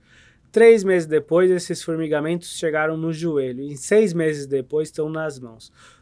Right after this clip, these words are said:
Ou seja, aqui tá parecendo um quadro comprimento dependente, que começou nos pés, foram ascendendo, chegou no joelho, chegou nas mãos.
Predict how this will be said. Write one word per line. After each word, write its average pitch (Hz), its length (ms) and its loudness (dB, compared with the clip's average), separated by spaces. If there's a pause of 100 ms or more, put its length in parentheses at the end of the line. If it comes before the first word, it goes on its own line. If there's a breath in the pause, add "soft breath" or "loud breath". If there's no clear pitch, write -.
(120 soft breath)
Ou 185 160 -2
seja, 143 320 -4
aqui 160 120 -10
tá 190 160 -4
parecendo 220 840 -2
um 226 80 -2
quadro 190 400 0
comprimento 170 600 -4
dependente, 143 760 -6
que - 100 -20
começou 160 320 -8
nos 147 180 -10
pés, 170 380 -2
foram 175 260 0
ascendendo, 165 600 -4
chegou 165 320 -2
no 165 120 -2
joelho, 156 400 0
chegou 160 240 -8
nas 135 200 -6
mãos. 170 260 -10